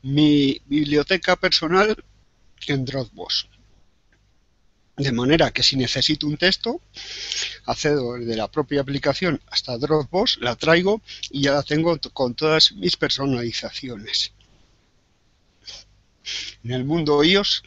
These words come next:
la parecida es esta otra que se llama P D F Note. Para mí, dos de las mejores. <coughs> Una tercera alternativa,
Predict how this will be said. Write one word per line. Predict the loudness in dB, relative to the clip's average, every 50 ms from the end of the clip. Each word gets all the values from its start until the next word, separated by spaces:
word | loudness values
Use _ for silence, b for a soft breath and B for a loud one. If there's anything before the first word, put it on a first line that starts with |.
| _
la | -4 -2 -2 -2 -2
parecida | -2 -2 -4 -4 -4 -4 -4 -2 -2 0
es | 0 0
esta | 0 -2 -2 -2 -4
otra | -2 -2 -2 -2 -2
que | -4 -6
se | -6 -2
llama | 0 0 2 0 0
P | -2 _ -10 -8
D | -8 -8
F | -8 -10 -10 -10
Note. | -10 -12 -12 _ _ _ -20 -20 -20 -18 _
Para | -10 -6 -4 0
mí, | 2 2 2
dos | 2 0 -4 -4 -2 -2
de | -2 -4
las | -4 -6 -8 -10
mejores. | -10 -10 -10 -12 -16 -18 -10 -4 -4 -4 -4 -4 -8 _ _ _ _ _ _ _ _
<coughs> | 0 2 4 4 4 4 2 -2 -6 _ _ _ -14 -10 -8 -6 -4 -4 -4 -4 -4 -8 -12 -18 _ _ _ _ _ _ _ _ _ 2 2 2 4 4 6 6 6 6 6 2 0 -4 _ _ -18 -16 -12 -6
Una | 0 4 6 6 6
tercera | 4 2 0 0 0 2 2 2
alternativa, | 2 0 0 4 4 4 4 2 0 -2 -2 -4